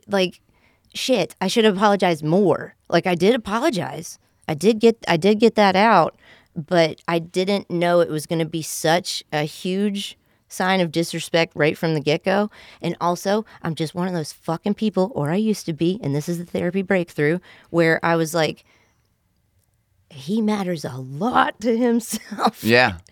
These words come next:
Speaker 1: A lot.
Speaker 2: For sure.
Speaker 1: So that first impression mattered a lot because he matters so much to himself.
Speaker 2: Mm-hmm.
Speaker 1: So I, I'm like, and I guess, yeah, first impressions matter too much if you think you matter too <laughs> much.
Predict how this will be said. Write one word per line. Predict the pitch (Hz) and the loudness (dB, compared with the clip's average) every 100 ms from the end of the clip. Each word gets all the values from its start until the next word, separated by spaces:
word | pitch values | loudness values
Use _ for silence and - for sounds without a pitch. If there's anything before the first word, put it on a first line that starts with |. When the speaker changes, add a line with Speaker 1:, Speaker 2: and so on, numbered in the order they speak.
| - - - _ _ 170 | -20 -20 -20 _ _ -6
Speaker 1:
A | 151 | 0
lot. | 165 254 214 - - | 4 6 4 0 -6
Speaker 2:
For | 101 | -4
sure. | 95 120 82 | 2 0 0
Speaker 1:
So | - 190 180 147 - _ _ _ _ _ | 0 2 4 0 -6 _ _ _ _ _
that | 160 202 220 | 0 2 2
first | 254 220 - | 2 2 2
impression | 208 - 208 - 185 | 0 0 -2 -2 -2
mattered | 190 196 185 | -2 -2 -2
a | 170 170 | 0 2
lot | 185 196 175 | 4 2 2
because | 170 - 165 131 | -4 0 -2 -2
he | 135 175 147 | -4 -2 0
matters | 127 127 135 - | -2 -2 -4 -4
so | 131 135 | -2 0
much | 131 - - | 0 -4 -6
to | 127 | -4
himself. | 113 - 117 - | -4 -4 -6 -4
Speaker 2:
Mm-hmm. | 107 104 120 127 | -8 -6 -8 -10
Speaker 1:
So | - 165 156 160 _ - | 0 2 2 0 _ -4
I, | 160 165 - - | -2 -2 -6 -6
I'm | 160 160 | -2 0
like, | 156 143 - | 0 -2 -8
and | 156 156 | -4 -4
I | 151 | 0
guess, | 180 190 - - _ - | 0 0 -4 -10 _ -4
yeah, | 180 | -4
first | 156 175 180 185 | 0 0 0 -2
impressions | - 185 175 151 165 | -2 -4 -4 -4 0
matter | 170 160 | 2 2
too | 151 170 | 0 -2
much | 175 160 151 | -2 -2 -4
if | 147 | -6
you | 151 | -8
think | 151 180 175 - | -8 -6 -8 -8
you | 202 190 | -4 0
matter | 226 226 247 254 | 2 0 -4 -6
too | - | -6
<laughs> | 240 | -6
much. | 214 - - - | -6 -12 -6 -6